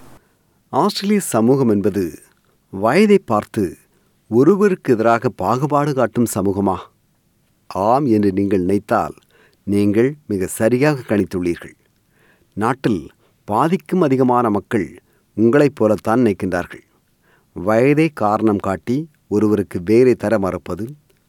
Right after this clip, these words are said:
ஒருவரை புறக்கணிப்பது சாதாரணமாக நடக்கும் ஒன்று என்கின்றார்கள் பலர். மட்டுமல்ல, வயதானவர்கள் தனிமையில் வாடுகின்றார்கள் என்று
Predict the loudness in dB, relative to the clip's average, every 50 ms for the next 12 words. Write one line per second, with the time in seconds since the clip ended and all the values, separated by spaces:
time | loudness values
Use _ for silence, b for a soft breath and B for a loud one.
0 | -2 0 2 2 4 4 4 2 2 0 -2 -2 -2 -2 0 0 -2 -2 -2 -4
1 | -6 -10 -8 -10 -10 -12 b b b b b b b b -10 -4 -2 0 2 2
2 | 2 2 2 0 2 2 2 2 2 0 0 0 -2 0 -2 -2 -4 -4 -4 -2
3 | 0 -2 0 0 0 -2 0 0 2 2 2 2 0 0 -2 -2 -2 -4 -4 -2
4 | -2 -4 -4 -4 -10 _ _ _ _ _ _ _ _ _ _ _ _ -6 -4 -4
5 | -2 0 0 0 0 0 0 -2 -4 _ _ b b b b b b b b b
6 | b -12 -4 0 0 2 2 2 2 2 2 2 2 0 -2 -4 -8 -12 -12 -14
7 | -20 -20 _ _ _ _ _ -4 0 2 2 4 4 4 4 2 4 2 2 2
8 | 0 0 0 0 2 2 0 0 0 0 2 2 0 0 0 -2 -2 0 0 -2
9 | -2